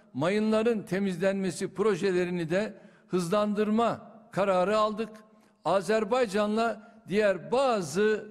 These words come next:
kardeş devletlerin de katılımıyla üçlü formatlarda ticaret,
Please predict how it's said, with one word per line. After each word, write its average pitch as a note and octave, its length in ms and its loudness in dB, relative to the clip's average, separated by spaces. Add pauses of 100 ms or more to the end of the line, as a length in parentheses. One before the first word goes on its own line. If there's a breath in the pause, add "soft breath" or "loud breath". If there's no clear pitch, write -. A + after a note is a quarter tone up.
kardeş G3+ 520 -2
devletlerin F#3+ 680 0
de F3 140 -2
katılımıyla F#3 880 -2 (320 loud breath)
üçlü F#3+ 540 0
formatlarda F#3 960 0
ticaret, F3 560 0